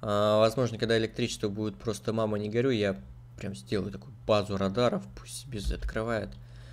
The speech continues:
Может, чё интересное. Так, а, чё ещё у нас? Ох, вот это будет трешняк полный. Благо,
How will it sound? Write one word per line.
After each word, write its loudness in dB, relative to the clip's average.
Может, -4
чё -6
интересное. -4
Так, 0
а, 2
чё -4
ещё -4
у -8
нас? -8
Ох, -4
вот 2
это 0
будет 0
трешняк -2
полный. 0
Благо, 4